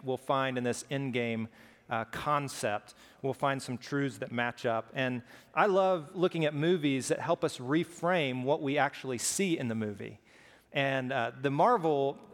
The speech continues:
uh, movies are interesting to me because I've never really been a superheroes fan. Some of you are gonna hate me when I say this, that I, I just haven't watched many Marvel movies, like, maybe two out of those twenty-two I've seen, and I fell asleep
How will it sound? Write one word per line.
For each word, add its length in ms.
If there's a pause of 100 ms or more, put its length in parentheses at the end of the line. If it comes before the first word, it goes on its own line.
uh, 140
movies 440
are 180
interesting 480
to 60
me 200
because 400
I've 180
never 340
really 280
been 160
a 40
superheroes 800
fan. 360
Some 180
of 120
you 80
are 20
gonna 160
hate 300
me 160
when 160
I 80
say 220
this, 280
that 220 (340)
I, 200 (160)
I 100
just 200
haven't 300
watched 420
many 280
Marvel 340
movies, 500
like, 140
maybe 300
two 400
out 100
of 60
those 180
twenty-two 580
I've 160
seen, 440 (360)
and 140
I 60
fell 200
asleep 360